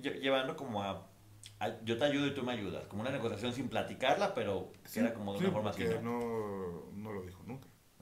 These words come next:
Speaker 1: Ah, nunca lo dijo, pero era como, "Empieza a ayudar", y tú, pues, como, obviamente en un afán de
Speaker 2: Tú
Speaker 1: estar
Speaker 2: quie-,
Speaker 1: bien
Speaker 2: tú
Speaker 1: con
Speaker 2: quieres
Speaker 1: el
Speaker 2: quedar
Speaker 1: maestro.
Speaker 2: bien con el que
Speaker 1: Claro.
Speaker 2: te va a ayudar, y aún él hab-, hubiera dicho,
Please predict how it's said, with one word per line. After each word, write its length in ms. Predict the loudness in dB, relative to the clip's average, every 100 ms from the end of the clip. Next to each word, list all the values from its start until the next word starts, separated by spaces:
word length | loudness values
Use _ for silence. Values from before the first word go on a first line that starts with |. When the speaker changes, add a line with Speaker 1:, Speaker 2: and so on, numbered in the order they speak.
| -6
Speaker 1:
Ah, 180 | -4 -2
nunca 200 | 2 2
lo 100 | 4
dijo, 200 | 0 0
pero 140 | 0
era 160 | 2 2
como, 340 | -2 -6 -8 -8
"Empieza 300 | -6 -4 -2
a 60 | -2
ayudar", 380 | 0 2 2 2
y 40 |
tú, 220 | 0 -4 -4
pues, 120 | -8
como, 160 | -8 -4
obviamente 360 | -2 0 -2 -2
en 80 |
un 120 | 0 0
afán 440 | 2 0 0 -4 -14 -20 -20 -20 -20 -20 _ -6
de 80 | 2
Speaker 2:
Tú 60 |
Speaker 1:
estar 120 | 8 10
Speaker 2:
quie-, 60 |
Speaker 1:
bien 100 | 10 8
Speaker 2:
tú 60 |
Speaker 1:
con 60 | 8
Speaker 2:
quieres 220 | 8 8
Speaker 1:
el 60 | 8
Speaker 2:
quedar 140 | 6 8
Speaker 1:
maestro. 60 | 6
Speaker 2:
bien 220 | 4 2
con 140 | 2
el 60 | 2
que 60 | 2
Speaker 1:
Claro. 140 | 2
Speaker 2:
te 60 | 0
va 80 |
a 40 | -2
ayudar, 360 | -2 -4 -4
y 300 | -6 -6 -8 -14
aún 320 | -8 -2 0 0
él 160 | 0
hab-, 220 | 0 -4 -6
hubiera 300 | -4 -2 -2
dicho, 680 | -4 -4 -8 -8 -6 -6 -6